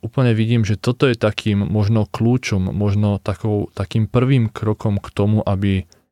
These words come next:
aby ma počúvali a nielen počúvali, ale takisto, aby aj brali vážne to, čo hovorím. Ďalším veľmi dôležitým krokom, ktoré teraz,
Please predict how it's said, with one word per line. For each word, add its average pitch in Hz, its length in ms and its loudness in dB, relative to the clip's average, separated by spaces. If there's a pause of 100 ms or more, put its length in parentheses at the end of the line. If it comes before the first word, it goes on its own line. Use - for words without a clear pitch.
aby 101 180 0
ma 107 140 2
počúvali 113 880 0
a 107 80 -4
nielen 113 320 2
počúvali, 107 720 -2
ale 101 240 -2
takisto, 104 480 -2
aby 98 160 -2
aj 95 220 -2 (180)
brali 110 400 2
vážne 101 640 0
to, 92 240 -2
čo 95 160 -4
hovorím. 95 560 -2 (240)
Ďalším 110 480 2
veľmi 110 240 2
dôležitým 104 560 0
krokom, 107 320 -2
ktoré 101 320 0
teraz, 98 480 -2